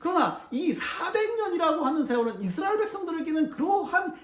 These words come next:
약속의 이 번성되고 준비되는 기간이었다면, 라면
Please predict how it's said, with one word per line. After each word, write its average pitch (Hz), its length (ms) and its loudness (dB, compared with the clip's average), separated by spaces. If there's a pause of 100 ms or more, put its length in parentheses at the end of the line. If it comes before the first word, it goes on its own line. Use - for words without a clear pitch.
약속의 349 1000 -2
이 247 260 -2
번성되고 330 880 4
준비되는 381 880 0
기간이었다면, 160 1120 -2 (140)
라면 170 600 -2